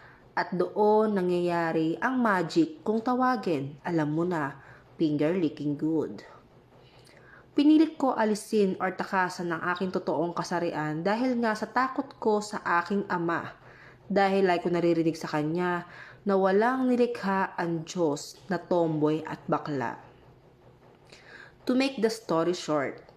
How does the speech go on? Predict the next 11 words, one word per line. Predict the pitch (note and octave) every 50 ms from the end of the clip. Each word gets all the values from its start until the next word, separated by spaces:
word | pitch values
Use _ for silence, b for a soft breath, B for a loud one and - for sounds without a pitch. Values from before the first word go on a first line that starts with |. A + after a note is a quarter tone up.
| - B B B B B B B B B - - -
hanggang | C4+ A#3+ A#3 C#4 C#4
sa | C4+ - C4+
makilala | B3+ A#3+ A#3+ A3+ A3 G#3+ G#3 G3 F#3+ F#3+ F#3+ F#3 -
ko | - F3+ F3 E3 E3
ang | F3 E3 -
aking | - G#3+ G#3+ - B3 A3+ - -
asawa, | G3 - - F#3+ E3+ D#3+ D#3 D3+ D3+ C#3+ C3+ C3 - - - - - B B B B B B B B B B
akala | - - - - G3+ F#3+ F#3+ G3 F#3+ F#3
ko | - G#3+ G#3+ - F#3+ F3
okay | F3 - F3 E3 D#3+
na. | D#3 D#3 D#3 D#3+ D#3 C#3+ C#3 C3